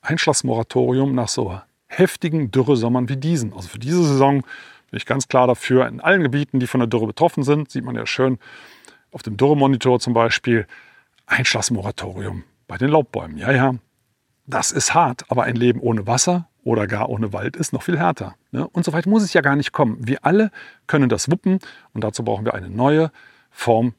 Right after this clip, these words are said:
der Waldbewirtschaftung. Ich hoffe, ich habe ein bisschen Beitrag dazu leisten können, äh, zum Nachdenken, wie die aussehen könnte.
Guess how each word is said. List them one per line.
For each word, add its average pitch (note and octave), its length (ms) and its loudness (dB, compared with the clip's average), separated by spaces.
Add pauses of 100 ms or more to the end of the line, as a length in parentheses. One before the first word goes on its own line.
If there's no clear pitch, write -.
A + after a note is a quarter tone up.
der A#2+ 200 -2
Waldbewirtschaftung. C3+ 1000 0 (1000)
Ich - 100 0
hoffe, G#3 440 4
ich D#3 160 -2
habe D3+ 180 0
ein C#3 160 2
bisschen B2 260 0
Beitrag E3+ 280 2
dazu D3 240 0
leisten B2 340 2
können, B2 300 0
äh, A2+ 200 -4
zum - 180 -8
Nachdenken, D#3 680 -2
wie B2 80 -6
die G#2+ 160 -8
aussehen C3+ 500 0
könnte. B2+ 520 0